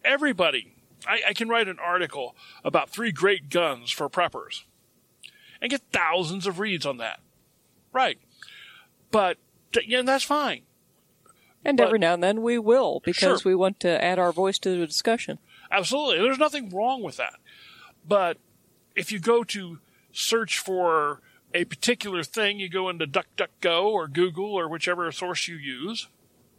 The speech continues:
Speaker 1: And I've been switching over to DuckDuckGo just simply because it's much more secure.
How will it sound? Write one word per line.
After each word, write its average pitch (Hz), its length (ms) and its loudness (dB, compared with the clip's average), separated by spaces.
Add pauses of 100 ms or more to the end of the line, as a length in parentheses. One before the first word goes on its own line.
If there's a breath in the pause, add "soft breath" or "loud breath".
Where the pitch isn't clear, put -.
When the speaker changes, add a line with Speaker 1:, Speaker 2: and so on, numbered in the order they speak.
(1300 soft breath)
Speaker 1:
And 156 260 -6
I've 170 120 4
been 170 100 6
switching 170 380 0
over 156 260 4
to 156 160 -4
DuckDuckGo 135 680 -4
just 139 180 -6
simply 123 280 -10
because 123 360 -12
it's - 380 -8 (880 soft breath)
much 139 220 -8
more 123 120 -10
secure. - 440 -10